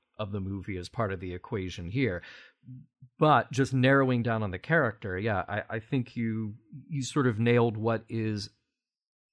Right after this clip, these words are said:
what is sort of acceptable and relatable about the character, i-, is that she is just trying to live her own life, just trying to do her own thing. And, and the Bond films have sort of captured that in some of the other Bond women later on as well.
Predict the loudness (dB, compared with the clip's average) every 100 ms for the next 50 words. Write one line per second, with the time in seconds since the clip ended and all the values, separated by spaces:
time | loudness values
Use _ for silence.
0 | _ _ _ _ _ _ -8 0 6 8
1 | 8 4 2 0 0 -2 -2 -2 -2 -4
2 | 0 0 2 0 2 4 6 4 0 -6
3 | -8 -12 -10 -8 -8 -10 -14 -10 -8 -10
4 | -16 -20 -20 _ _ _ _ _ -12 -10
5 | -8 -8 -8 -4 -4 -4 -4 2 2 2
6 | -2 -4 -2 0 0 0 0 2 2 2
7 | 2 2 0 -4 -14 _ _ _ _ -6
8 | -6 -2 0 0 0 0 0 2 0 -2
9 | -2 0 0 0 -2 0 -2 -4 -2 -2
10 | -2 -2 -6 -6 -2 0 0 -2 0 -2
11 | 0 -2 0 -2 -2 -4 -2 -2 -2 0
12 | -2 -2 -2 -2 -2 -2 -2 -2 -4 -4
13 | -4 -6 -4 -2 -2 -4 -8 -4 0 0
14 | -2